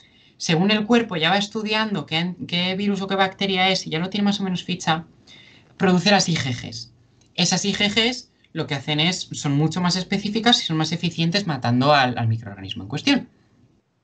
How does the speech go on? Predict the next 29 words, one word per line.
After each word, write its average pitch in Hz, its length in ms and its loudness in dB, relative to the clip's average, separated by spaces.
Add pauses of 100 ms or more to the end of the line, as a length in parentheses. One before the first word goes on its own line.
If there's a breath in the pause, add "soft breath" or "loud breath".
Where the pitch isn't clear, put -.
(1080 loud breath)
Y, 262 340 2
eh, 151 380 -2
que, 165 160 -6
como 156 180 -2
caracter-, 151 480 -2
como 143 380 -4
curiosidad, 196 600 0 (680 soft breath)
las 151 240 -2
I 190 80 -6
G 214 140 -4
Gs 214 480 -4 (440)
suelen 202 420 0
quedarse 180 320 0
circulando 175 580 -4
en 180 80 -6
sangre 208 480 -4
y 165 120 -4
son 175 220 -2
las 180 160 2
que 185 100 -6
se 175 140 -8
producen 185 600 -6 (400 soft breath)
cuando 165 300 2
ya 160 160 -2
hemos 175 180 -2
pasado 147 320 -10
una 127 120 -6
infección 127 420 -8
antes. 156 380 -4